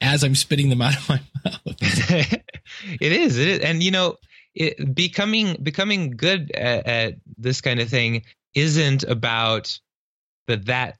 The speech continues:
Speaker 2: doesn't happen. It's just that you get really comfortable with it and you learn to trust yourself. You just know,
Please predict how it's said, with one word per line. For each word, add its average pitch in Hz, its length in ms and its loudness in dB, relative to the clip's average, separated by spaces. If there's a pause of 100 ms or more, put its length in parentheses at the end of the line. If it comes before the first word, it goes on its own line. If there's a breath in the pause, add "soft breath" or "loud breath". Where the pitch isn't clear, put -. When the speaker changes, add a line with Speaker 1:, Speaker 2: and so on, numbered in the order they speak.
(160)
Speaker 2:
doesn't 139 320 0
happen. 107 340 -4
It's 113 140 -2
just 143 180 -2
that 107 60 -4
you 131 100 2
get 120 180 0
really 123 180 4
comfortable 123 420 0
with 95 180 2
it 98 80 2
and 101 140 2
you 104 80 4
learn 107 180 4
to 104 80 2
trust 147 300 -2
yourself. 80 420 -4
You 101 120 0
just 113 200 0
know, 101 400 2